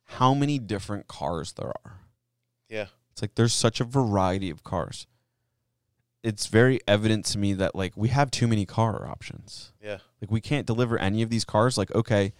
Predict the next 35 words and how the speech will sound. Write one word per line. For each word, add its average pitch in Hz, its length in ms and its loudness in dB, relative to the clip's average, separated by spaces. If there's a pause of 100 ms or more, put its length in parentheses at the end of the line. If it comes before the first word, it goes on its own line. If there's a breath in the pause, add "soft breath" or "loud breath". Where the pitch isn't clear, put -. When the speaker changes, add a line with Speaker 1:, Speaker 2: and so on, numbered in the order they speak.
(400)
Speaker 1:
Ford 143 560 2
stopped - 280 0
making 120 340 -4 (160)
everything. 120 760 4 (340)
I 110 80 6
mean, 123 180 4
I'm 117 80 0
pretty 139 180 0
sure 107 120 -4
they're 101 100 -4
trying 98 200 -6
to 92 80 -8
do 98 100 -6
this 90 160 -6
anyway, 92 360 -2
but 90 200 -6
stop 135 280 2
making 151 320 -4
everything 131 500 4
except - 300 -2
for 104 100 -4
your 90 140 -4
F 95 180 0
one 98 140 -2
fifty 87 440 -8 (480)
Speaker 2:
Yeah. 107 200 -8 (100)
Speaker 1:
and 95 400 0 (120)
maybe 104 360 2
a, 92 140 0
like, 92 220 -2
a 101 80 -2
sedan 95 540 0
or 90 80 -2
something 90 300 -4
else. - 240 -6